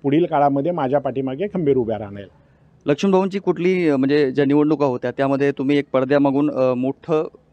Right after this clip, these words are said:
Speaker 2: काम करत होते, त्यावेळेस लक्ष्मण भाऊ तुमच्या सोबत असायचे. तुम्ही किती मिस करताय तुमच्या भावाला,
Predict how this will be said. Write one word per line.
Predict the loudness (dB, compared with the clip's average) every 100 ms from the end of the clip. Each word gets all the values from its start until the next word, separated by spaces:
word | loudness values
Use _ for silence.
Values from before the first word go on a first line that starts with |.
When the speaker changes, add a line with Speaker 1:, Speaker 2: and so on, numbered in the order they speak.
| _ _
Speaker 2:
काम | 0 0 0
करत | -2 -2 -4
होते, | -12 -12 -14 -6
त्यावेळेस | -4 -4
लक्ष्मण | -6 -6 -4
भाऊ | -4
तुमच्या | -4 -6
सोबत | -6 -4 -2
असायचे. | -4 -8 -12 -16 _ -6 -2
तुम्ही | -2
किती | 0 0 2
मिस | 2 0
करताय | -2 -2 -2
तुमच्या | -4 -2 -2
भावाला, | -2 -4 -4